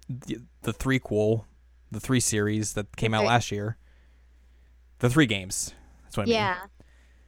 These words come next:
Speaker 1: So add one of those characters, and then just the rest of them are characters from that GameCube game. And you got yourselves a sequel there.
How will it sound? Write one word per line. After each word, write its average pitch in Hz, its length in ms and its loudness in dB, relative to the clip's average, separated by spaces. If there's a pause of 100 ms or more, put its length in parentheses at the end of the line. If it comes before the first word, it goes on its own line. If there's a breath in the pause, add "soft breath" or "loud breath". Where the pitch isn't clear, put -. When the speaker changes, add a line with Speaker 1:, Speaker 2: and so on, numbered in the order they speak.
(180)
Speaker 1:
So - 120 -2
add 117 80 0
one 123 100 4
of 117 40 4
those 117 120 4
characters, 113 460 0
and 110 120 -4
then 113 160 0
just 107 140 -4
the 120 60 -2
rest 117 200 0
of 120 40 -2
them 117 160 2
are 110 140 0
characters 113 400 -2
from 120 100 -6
that 110 100 -4
GameCube 123 320 -2
game. 113 300 0 (1500 soft breath)
And 143 180 -8
you 214 80 0
got 202 180 2
yourselves 190 320 4
a 143 40 -2
sequel - 340 2
there. 101 380 2